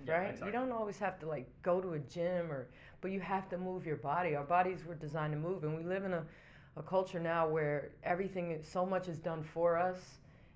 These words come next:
Speaker 2: and most people are, you know, working, l-, living sedentary lives. You know, they sit all day, they go home, they sit on the couch. Like, we're in a car, sitting, like, we don't move. And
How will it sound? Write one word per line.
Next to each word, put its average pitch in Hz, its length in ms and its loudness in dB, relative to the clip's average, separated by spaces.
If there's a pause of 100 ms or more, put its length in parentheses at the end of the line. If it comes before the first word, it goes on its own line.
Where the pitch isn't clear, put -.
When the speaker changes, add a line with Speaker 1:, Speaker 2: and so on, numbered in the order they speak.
(100)
Speaker 2:
and 151 240 0
most 180 280 0
people 180 320 -2
are, 151 400 2
you 160 100 -6
know, 143 380 -4
working, 180 340 0 (420)
l-, 175 320 -4
living 175 440 0
sedentary 170 600 0
lives. 156 480 2
You 165 60 -6
know, 156 160 0
they 143 160 -2
sit 175 280 -4
all 165 140 6
day, 160 400 2
they 139 120 -4
go 165 160 0
home, 160 320 0
they 135 100 -4
sit 170 180 -4
on 175 120 0
the 170 80 -2
couch. 151 500 2
Like, 127 260 -8 (640)
we're 156 160 0
in 180 100 2
a 175 60 0
car, 160 680 8
sitting, 160 680 -2
like, 147 300 -2 (100)
we 175 160 -4
don't 175 380 0
move. 175 320 -2 (480)
And 147 320 -6